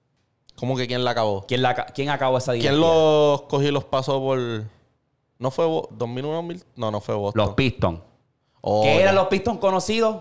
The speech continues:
Speaker 2: Por la
Speaker 1: Ca-,
Speaker 2: defensa.
Speaker 1: sí, cabrón.
Speaker 2: Cabrón.
Speaker 1: The bad guys.
Speaker 2: The bad boys.
Speaker 1: The bad boys.
Speaker 2: Cabrón, y entonces tienes a Ben Wallace, que fue una pieza clave,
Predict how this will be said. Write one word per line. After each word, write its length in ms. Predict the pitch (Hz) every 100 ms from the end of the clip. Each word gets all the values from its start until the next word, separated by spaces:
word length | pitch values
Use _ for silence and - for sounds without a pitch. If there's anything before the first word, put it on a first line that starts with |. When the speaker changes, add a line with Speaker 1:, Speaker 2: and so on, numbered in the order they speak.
| -
Speaker 2:
Por 120 | 101
la 80 | 101
Speaker 1:
Ca-, 40 | 90
Speaker 2:
defensa. 840 | 87 101 110 139 156 151 127 87
Speaker 1:
sí, 160 | 104 101
cabrón. 280 | 98 92
Speaker 2:
Cabrón. 520 | 95 123 135 170 123 - -
Speaker 1:
The 80 |
bad 300 | 95 117 127 110
guys. 580 | 110 92 101 - - _ _ _ _ _ _ _ _
Speaker 2:
The 80 | 110
bad 460 | 92 101 107 143 151
boys. 400 | 135 95 87 -
Speaker 1:
The 80 |
bad 280 | 95 104 113
boys. 440 | 104 101 101 101 -
Speaker 2:
Cabrón, 300 | 117 135 160
y 100 | 135
entonces 380 | - 131 127 139
tienes 220 | 127 139
a 100 | 156
Ben 160 | 160 156
Wallace, 640 | 160 180 147 127 - -
que 120 | - 107
fue 260 | 117 120
una 460 | 147 160 156 151 139
pieza 320 | 147 165 170
clave, 400 | 165 185 156 135